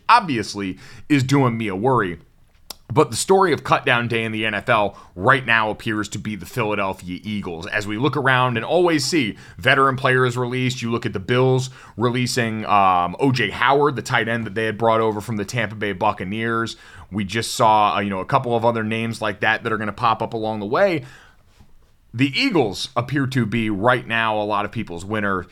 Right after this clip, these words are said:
in terms of the day, because as Adam Schefter, E S P N N F L insider, announced earlier on Twitter, the Eagles have traded with the New Orleans Saints for cornerback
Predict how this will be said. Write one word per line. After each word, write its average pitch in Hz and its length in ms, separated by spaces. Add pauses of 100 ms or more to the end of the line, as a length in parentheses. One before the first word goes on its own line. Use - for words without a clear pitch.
(180)
in 113 140
terms 107 320
of 92 60
the 95 80
day, 107 380
because 101 240
as 117 160
Adam 120 280
Schefter, 104 560
E 107 120
S 101 100
P 110 180
N 98 120
N 98 100
F 92 140
L 95 120
insider, 95 460
announced 90 380
earlier 95 360
on 85 140
Twitter, 85 380 (340)
the 127 180
Eagles 151 680 (840)
have 117 180
traded - 520 (1200)
with 107 160
the 110 120
New 113 160
Orleans 170 480
Saints - 640 (520)
for 104 120
cornerback 139 640